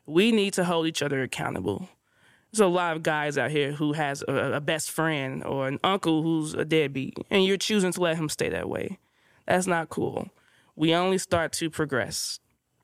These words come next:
when we hold each other accountable and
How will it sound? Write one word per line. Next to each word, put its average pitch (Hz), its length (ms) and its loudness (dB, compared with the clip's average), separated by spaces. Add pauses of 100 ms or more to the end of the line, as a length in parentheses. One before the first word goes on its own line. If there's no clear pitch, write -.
(380)
when 156 460 0
we 156 180 0
hold 151 180 0
each - 160 -4
other 160 340 -4 (580)
accountable 170 640 0 (920)
and 165 420 0